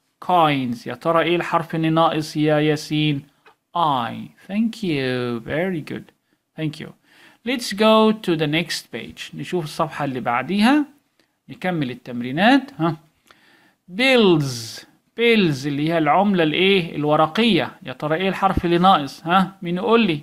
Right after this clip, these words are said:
يلا يا نور. Very good. I. Thank you.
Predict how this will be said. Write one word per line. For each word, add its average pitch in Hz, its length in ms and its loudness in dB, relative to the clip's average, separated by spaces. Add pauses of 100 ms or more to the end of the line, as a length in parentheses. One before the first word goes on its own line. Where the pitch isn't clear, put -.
(160)
يلا 190 320 0
يا 180 140 2
نور. 202 340 2 (200)
Very 165 440 -2
good. 127 220 -4 (100)
I. 131 600 0 (280)
Thank 185 240 -10
you. 113 60 -12